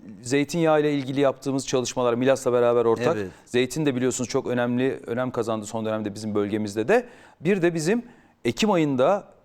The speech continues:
Speaker 1: sezon sonu, tam sezonun bitişiyle beraber on sekiz yirmi üç Ekim arasında bir Bodrum Cup, e,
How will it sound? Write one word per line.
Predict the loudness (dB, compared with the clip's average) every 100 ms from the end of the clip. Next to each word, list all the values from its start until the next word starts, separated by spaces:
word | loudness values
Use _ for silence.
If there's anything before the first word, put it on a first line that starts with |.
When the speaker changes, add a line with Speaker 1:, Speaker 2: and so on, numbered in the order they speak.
| _ _ _
Speaker 1:
sezon | -4 0 2 0
sonu, | 0 0 0
tam | 0 0
sezonun | -2 0 0 0
bitişiyle | -2 -2 0 2
beraber | 4 2 2 0
on | 0 0
sekiz | 0 0 0
yirmi | 0
üç | 0 -2
Ekim | -2 0
arasında | 0 0 0 2 2 0 -10 -20 _
bir | -2 2
Bodrum | 2 2 0
Cup, | 0 0 -2 -18 _ _ _
e, | -4